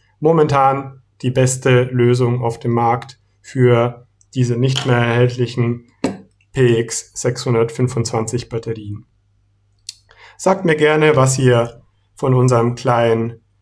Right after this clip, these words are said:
ähm, Ladegerät und der Lösung mit der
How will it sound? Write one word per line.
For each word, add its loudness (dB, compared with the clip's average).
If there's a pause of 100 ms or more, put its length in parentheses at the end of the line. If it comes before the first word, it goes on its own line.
(440)
ähm, 0
Ladegerät 2
und -2
der -2
Lösung 0
mit -6
der -4